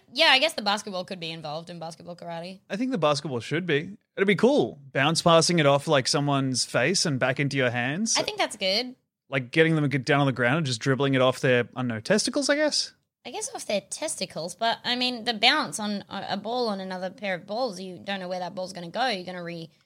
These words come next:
Speaker 2: Mm.
Speaker 1: recapture the ball?
Speaker 2: You want it on something nice and flat, like a penis.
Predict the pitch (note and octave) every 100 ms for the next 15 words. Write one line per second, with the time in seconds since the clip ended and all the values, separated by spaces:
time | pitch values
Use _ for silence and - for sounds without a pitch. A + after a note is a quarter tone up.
0 | _ _ _ B2+ C3 C#3+ C#3+ C#3 C3 F#2
1 | - - A#3+ - - D4+ D4+ D4+ A#3+ A#3
2 | A3 A#3+ G#4+ A#4+ D3+ D#3 E3 D#3 C#3 D3+
3 | C3+ B2+ C3+ B2+ B2 - C3 A#2+ A2 A2
4 | - B2 A#2 G#2 -